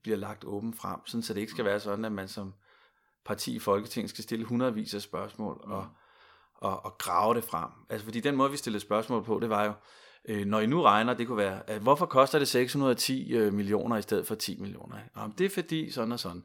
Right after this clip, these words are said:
Speaker 1: Hvad bygger I det på? Jamen, det er de antagelser, vi bygger på, det er sådan og sådan.
Speaker 2: Mm.
Speaker 1: Hvorfor gør I det? Hvad for en litteratur bygger I op af?
Speaker 2: Mm.
Speaker 1: Og så, jamen, det er på de og de studier. Så får man det. Okay, læse,
Speaker 2: Mm.
Speaker 1: læse, læse studier.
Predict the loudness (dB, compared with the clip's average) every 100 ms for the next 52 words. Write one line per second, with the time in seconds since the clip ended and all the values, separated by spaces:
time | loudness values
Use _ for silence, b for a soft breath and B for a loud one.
0 | B B B -6 4 4 6 4 6 4
1 | 2 -2 -4 0 0 0 0 -2 2 4
2 | 4 4 -2 -2 -6 -8 -8 -8 -4 -2
3 | -2 -2 -2 -2 -4 -4 -8 -10 B B
4 | -14 8 8 10 6 6 4 2 -8 b
5 | 2 4 6 2 -2 -2 -2 -2 -6 -6
6 | -6 -8 -8 -8 -10 -10 -12 -12 -12 -14
7 | -18 -8 -4 -2 -2 -6 0 2 2 -2
8 | 0 0 -2 -6 -10 -14 -16 -6 -4 0
9 | 0 -2 -4 -4 -2 -2 0 4 6 6
10 | 6 6 6 4 4 4 0 -2 -2 -4